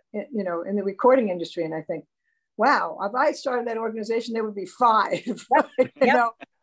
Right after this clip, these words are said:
Speaker 1: like Suzanne DePass and me and, uh, you know, uh, Florence Greenberg and, you know, Sylvia Rowan came later. I mean, there's a bunch of them, but there was maybe one promotion person that we had that was, that was a woman.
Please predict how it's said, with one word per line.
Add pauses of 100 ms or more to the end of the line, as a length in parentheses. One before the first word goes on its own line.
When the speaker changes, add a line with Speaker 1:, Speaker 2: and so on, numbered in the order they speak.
(140)
Speaker 1:
like
Suzanne
DePass (420)
and
me (420)
and, (100)
uh, (100)
you
know,
uh, (340)
Florence
Greenberg
and, (580)
you
know,
Sylvia
Rowan
came
later.
I
mean,
there's
a
bunch
of
them,
but (520)
there
was
maybe
one (100)
promotion (380)
person
that
we
had
that
was,
that
was
a
woman.